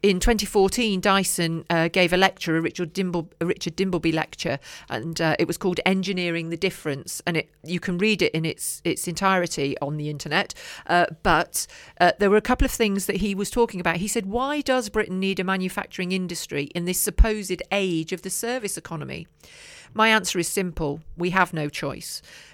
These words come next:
Only one in seven British jobs is in manufacturing, yet they generate nearly two-thirds of exports. Manufacturing creates the wealth and spending power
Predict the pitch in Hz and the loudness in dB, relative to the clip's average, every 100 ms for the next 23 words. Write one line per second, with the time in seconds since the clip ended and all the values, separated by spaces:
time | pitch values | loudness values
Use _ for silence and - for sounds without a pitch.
0 | - 196 196 208 185 220 226 220 208 226 | -2 2 4 4 4 4 4 0 2 0
1 | 190 185 196 185 190 - 202 180 170 160 | 0 0 -2 -2 -6 0 0 0 -2 -2
2 | 156 185 202 175 175 214 - - 151 156 | 0 2 2 0 -4 -6 -6 -6 -4 -2
3 | 180 - 175 165 202 196 180 160 160 170 | -4 -2 -2 0 0 0 0 -2 -4 -4
4 | 170 165 160 165 - - 180 175 160 - | 0 0 -2 -4 -6 -4 -2 -2 -6 -6
5 | 180 165 156 151 156 156 - - - - | -4 -2 -2 -4 -8 -8 -10 -10 -6 -2
6 | 139 131 - - - _ _ _ - - | -2 -2 -6 -10 -12 _ _ _ -20 -20
7 | - - 196 214 214 - - 180 196 185 | -18 2 4 4 0 -2 -2 -2 2 2
8 | - - 175 190 185 175 - - 214 185 | 2 -2 2 2 0 -4 -2 0 0 0
9 | 165 170 160 160 | -6 -2 0 -2